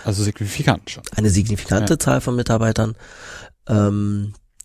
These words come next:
Speaker 2: der Zoo ist außerhalb der Verwaltung heute ein, ähm, gemischtes, gemischter Arbeitsplatz, wo Frauen und Männer als Pflegerinnen und Pfleger arbeiten.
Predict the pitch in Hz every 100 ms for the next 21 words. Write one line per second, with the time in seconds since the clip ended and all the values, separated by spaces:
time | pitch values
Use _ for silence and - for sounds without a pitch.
0 | - 104 - 131 127 - - 107 127 110
1 | - 101 101 95 104 113 107 95 107 170
2 | 180 160 220 117 110 104 110 - - 92
3 | 87 90 117 101 127 190 - 196 - -
4 | - 156 - 139 143 151 - - 135 -
5 | 107 - 110 117 127 123 135 170 147 143
6 | 135 131 120 - 143 127 113 117 113 -
7 | 117 120 92 107 110 117